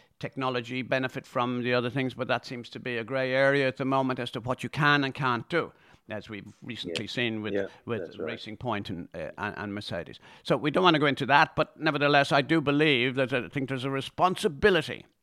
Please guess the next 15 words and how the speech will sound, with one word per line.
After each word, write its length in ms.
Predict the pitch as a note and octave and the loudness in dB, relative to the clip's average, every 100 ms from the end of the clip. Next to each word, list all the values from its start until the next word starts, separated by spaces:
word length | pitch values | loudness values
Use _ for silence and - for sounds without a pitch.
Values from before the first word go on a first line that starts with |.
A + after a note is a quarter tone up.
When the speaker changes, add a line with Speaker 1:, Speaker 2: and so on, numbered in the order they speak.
| _ | _
Speaker 1:
on 180 | - C#3+ | -2 -2
some 240 | - D#3+ C#3+ | 2 2 2
of 120 | B2 | 0
the 80 | B2+ | -2
bigger 280 | C3+ A#2+ | -2 -2
teams. 340 | A2+ D2+ C2+ - | -4 -8 -10 0
And 140 | F#3 A#3+ | 2 4
in 100 | A3 | 4
particular, 520 | F#3+ - F3+ E3+ D3+ | 2 0 0 2 4
must 280 | D3+ D3+ - | 4 2 2
I 100 | C3 | 0
say, 380 | - B2 A2+ - - - - | 2 4 2 -2 -14 -20 -6
you 100 | C#3+ | -2
know, 100 | B2+ | -2
maybe 460 | B2+ B2+ B2+ B2 | 0 0 0 0